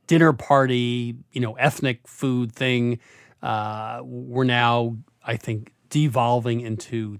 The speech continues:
tinier and tinier substrata of specialties, maybe. Uh, like even in Boston, you know, there was one place that served Oleana that had Turkish cuisine,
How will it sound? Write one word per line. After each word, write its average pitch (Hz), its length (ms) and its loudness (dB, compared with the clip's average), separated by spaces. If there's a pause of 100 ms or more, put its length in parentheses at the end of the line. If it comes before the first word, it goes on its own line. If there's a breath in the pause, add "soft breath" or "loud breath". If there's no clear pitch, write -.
tinier 127 540 -2
and 107 100 -8
tinier 117 480 -4
substrata 117 720 -4
of 104 280 -10
specialties, 113 720 -8
maybe. 107 400 -8 (500 soft breath)
Uh, 113 220 -6
like 147 200 4
even 156 180 4
in 139 100 2
Boston, 139 400 4
you 101 60 -10
know, 107 120 -8
there 110 120 -6
was 113 180 -6
one 127 320 0
place 120 400 -4
that 113 160 -8
served 110 340 -8
Oleana 117 480 -4
that 110 140 -8
had 110 160 -8
Turkish 117 400 -10
cuisine, 110 580 -8